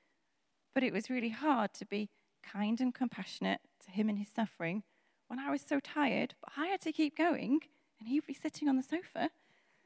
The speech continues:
and he couldn't get up off the sofa, but it still drove me crazy that he could sit down and I had to keep going. And there were moments when I felt bitterness, and then I felt guilty because I felt bitter. I'd feel frustrated.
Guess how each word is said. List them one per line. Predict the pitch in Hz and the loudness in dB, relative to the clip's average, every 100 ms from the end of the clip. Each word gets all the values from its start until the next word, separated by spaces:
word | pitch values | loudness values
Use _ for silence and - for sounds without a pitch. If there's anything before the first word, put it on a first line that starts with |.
| _ - | _ -4
and | 262 285 | 2 4
he | 302 | 4
couldn't | 320 415 403 | 2 -2 0
get | 311 415 | 2 4
up | 605 | 4
off | 294 | 2
the | - | -6
sofa, | - 196 208 269 370 - _ _ - | -2 -2 0 2 2 2 _ _ 4
but | 330 294 - | 6 6 0
it | - 269 | -4 -4
still | - - 453 | -2 2 4
drove | - 453 | 6 4
me | 359 | 4
crazy | - 415 339 | 4 6 6
that | 247 269 | 4 2
he | 320 | 2
could | 294 359 | 2 0
sit | - - - | 0 -2 4
down | 277 233 | 4 6
and | 233 | 4
I | 320 | 2
had | - | 2
to | - | 2
keep | 320 - | 0 4
going. | 349 349 226 220 - _ _ _ _ _ - - _ | 6 8 6 0 -10 _ _ _ _ _ -20 -20 _
And | - 269 | 4 8
there | 302 | 10
were | |
moments | 285 339 381 247 - | 12 10 8 -2 0
when | 247 | 2
I | |
felt | 247 220 208 - | 4 4 2 2
bitterness, | 254 - 302 466 - - - _ _ _ _ - _ _ - | -2 4 4 4 0 -18 -18 _ _ _ _ -20 _ _ -2
and | 240 | 4
then | 247 | 4
I | 233 | 4
felt | - 214 - | 4 0 2
guilty | 214 277 - 415 _ - | 0 -2 -6 -10 _ -4
because | 269 277 | 0 2
I | 247 | 2
felt | - 220 - | 2 2 2
bitter. | 226 - 415 - _ _ _ _ - | 0 2 0 0 _ _ _ _ -4
I'd | - 240 | 0 2
feel | 262 220 | 2 2
frustrated. | - 226 - 240 294 - 370 - | 2 -2 4 4 4 0 -4 -4